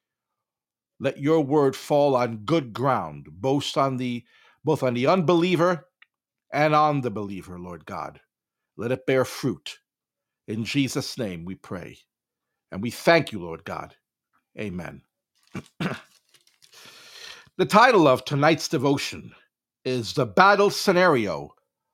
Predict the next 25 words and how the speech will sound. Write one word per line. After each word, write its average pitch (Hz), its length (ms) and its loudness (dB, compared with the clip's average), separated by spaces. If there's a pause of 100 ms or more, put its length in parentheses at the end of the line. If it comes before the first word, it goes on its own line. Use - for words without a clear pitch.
(280)
of 101 200 -8
Intercessory 147 800 0
Prayer. 98 480 -4
The 98 200 -6
Battle 165 480 4
Scenario 123 800 2 (600)
of 95 220 -6
Intercessory 151 800 0
Prayer, 117 400 -2
a 123 80 2
relevant 190 500 2
topic - 520 -2 (500)
for 101 260 -8 (160)
the 107 160 -8
podcast 151 680 0
like 151 220 0
this, 180 260 0
since - 500 -2
this 123 220 -4
is 143 360 0
the 123 220 -6
Parents 139 320 0
of 117 140 -8
Prodigals 135 420 0
podcast, 131 760 -2